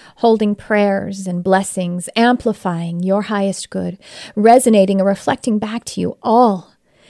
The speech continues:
that is your beauty. Those high, beautiful resonances from your soul,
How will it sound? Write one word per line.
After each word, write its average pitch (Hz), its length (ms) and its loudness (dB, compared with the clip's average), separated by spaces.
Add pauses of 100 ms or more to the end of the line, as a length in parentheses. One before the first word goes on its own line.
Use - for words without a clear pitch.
(140)
that 220 140 4
is 214 180 2
your 269 240 6
beauty. 180 480 -6 (600)
Those 240 320 6 (260)
high, 240 600 0
beautiful 254 680 2
resonances 196 1080 0
from 190 260 0
your 233 320 2
soul, 175 560 -8